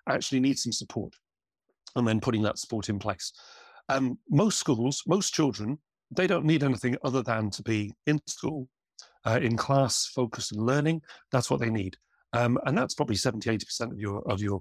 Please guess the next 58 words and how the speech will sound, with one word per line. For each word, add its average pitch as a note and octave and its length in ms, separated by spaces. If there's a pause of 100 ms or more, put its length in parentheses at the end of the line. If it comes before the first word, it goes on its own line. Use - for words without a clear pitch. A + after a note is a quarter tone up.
cohort. G#2 360
So B2+ 160
most F#3+ 260
pupils, A#2+ 320 (240)
you, F3 160
you G3+ 140
need B3+ 140
to - 200
check - 240
in D3+ 140
on G2+ 100
them A2 140
and B2+ 80
make B2+ 160
sure C3+ 160
that B2+ 100
they're A#2+ 140
okay. G#2+ 380
You A2+ 60
need A#2 140
to A#2+ 100
gather A#2+ 260
data B2 340
on A2 100
them G#2+ 160 (360)
and A2+ 100
to D3 80
build D3 320
a - 20
picture - 400
of C#3 100
these A#2+ 200
students A2+ 480 (460)
so - 160
that, - 200
let's - 220
say, C3 300 (180)
in B2 140
a A2+ 40
primary A#2+ 320
school B2 220
by B2 180
year A2 220
four, A2+ 400
year G#2+ 160
five, G2+ 360 (760)
you G#3+ 120
should E3 220
have A2+ 380 (340)
four, B2+ 260
four, C#3 200
five, C3 200
six - 280
years B2+ 160
of G2+ 80
data E3+ 320
for - 100
those G#2+ 340